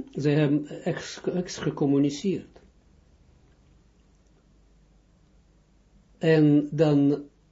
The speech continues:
was het verboden om met hem zaken te doen. Hij kon niet dus zaken doen met,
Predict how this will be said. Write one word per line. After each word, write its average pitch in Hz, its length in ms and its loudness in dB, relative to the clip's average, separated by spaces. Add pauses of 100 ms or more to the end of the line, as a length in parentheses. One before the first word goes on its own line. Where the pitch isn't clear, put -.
(380)
was 143 300 -2
het 143 160 -2
verboden 156 800 4 (580)
om 151 220 2
met 139 140 4
hem 208 220 2
zaken 220 420 0
te 202 140 -2
doen. 185 160 -2
Hij 208 140 -4
kon 247 200 0
niet 202 180 0
dus 190 200 0
zaken 196 360 0
doen 180 180 0
met, 175 300 -2